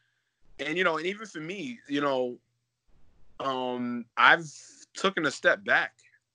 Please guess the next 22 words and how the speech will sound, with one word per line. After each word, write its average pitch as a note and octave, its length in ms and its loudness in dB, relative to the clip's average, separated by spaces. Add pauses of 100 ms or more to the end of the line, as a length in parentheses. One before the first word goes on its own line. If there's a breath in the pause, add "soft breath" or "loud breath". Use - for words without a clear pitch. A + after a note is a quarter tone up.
(560)
and B2+ 120 -8
just B2 160 -8
reevaluated B2 840 -4
things, G#2 380 -16 (460)
you B2 160 -4
know. A2+ 280 -2 (840)
That, B2+ 260 4
that's C3 180 4
basically D3 300 -2
the B2 60 -4
best C3 240 -2
thing C3 120 -6
I B2 80 0
can A2+ 140 -10
say, B2 320 -8 (180)
you A#2+ 160 -10
know, A2+ 400 -6
um, G#2+ 240 -10
with B2 220 0
this - 340 -2
situation. G#2+ 840 0 (100)
Um, A2 640 2